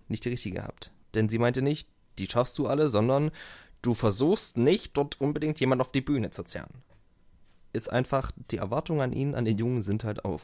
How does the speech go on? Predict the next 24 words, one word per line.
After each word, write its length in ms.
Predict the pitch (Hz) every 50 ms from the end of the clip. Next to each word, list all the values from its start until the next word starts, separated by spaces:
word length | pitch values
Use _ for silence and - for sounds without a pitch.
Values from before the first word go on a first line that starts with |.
| - -
wieder 220 | 90 87 92 92
mal 280 | 92 90 90 90 92 95 - _
großartig, 580 | - 110 113 113 107 98 95 - - - -
dass 160 | - - 95 -
er 80 | 98
sich 180 | 92 92 - -
benimmt 260 | - 92 101 101 104
wie 60 | -
der 100 | - 92
letzte, 360 | 92 95 - - - 95 95 - - - - - - - - - - - - - - - - - - - - - - - - - - - - - -
äh, 200 | - 277 302 311
Kaban. 500 | 311 - 190 170 147 - 160 - - - - - - - - - - - - - - - - - - -
Schön. 460 | - - - - - - 90 87 87 - - - - - - - - - - - - - - - - - -
Fand 160 | - 92 95
ich 360 | 101 98 101 - - - - - - - - - - - - - - _ _ - - - - - - - - - _ _ _ - - -
eine 120 | - 95 90
gute 280 | - 87 85 - 92
Sache, 280 | 90 - - - - -
eine 100 | - 85
runde 280 | 82 - 92 - - -
Sache. 340 | - - - - - - - - - - - - - - - - - - - - -
Mit 160 | - 139 143
der 80 | - 156
Brennerei. 460 | - - 123 117 123 113 98 95 -